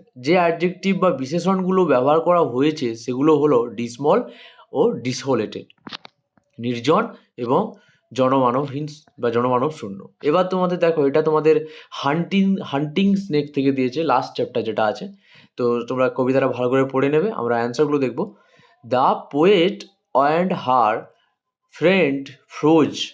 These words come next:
because, কবি এবং তার বন্ধু দাঁড়িয়ে গিয়েছিল কারণ they suddenly encountered, তারা হঠাৎ করে দেখতে পেয়েছিল a black snake while they were walking, একটা কালো সাপ যখন তারা চলাফেরা,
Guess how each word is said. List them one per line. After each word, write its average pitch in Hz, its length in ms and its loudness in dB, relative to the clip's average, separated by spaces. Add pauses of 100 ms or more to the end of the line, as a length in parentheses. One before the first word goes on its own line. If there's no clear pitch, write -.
(340)
because, 127 360 0 (360)
কবি 180 420 2
এবং 156 260 2
তার 135 160 2
বন্ধু 120 680 0 (380)
দাঁড়িয়ে 139 400 2
গিয়েছিল 117 400 -2
কারণ 107 460 0 (380)
they 143 240 2
suddenly 196 680 2
encountered, 185 580 0
তারা 180 140 2
হঠাৎ 147 460 0
করে 190 160 0
দেখতে 165 280 -2
পেয়েছিল 160 380 2
a 185 220 -2
black 131 440 2 (200)
snake 139 340 0 (580)
while 160 320 2
they 139 220 2
were 123 280 4
walking, - 360 -4 (120)
একটা - 200 -6
কালো 139 340 2
সাপ 135 420 0
যখন 120 240 -4
তারা 123 180 0
চলাফেরা, 139 460 -4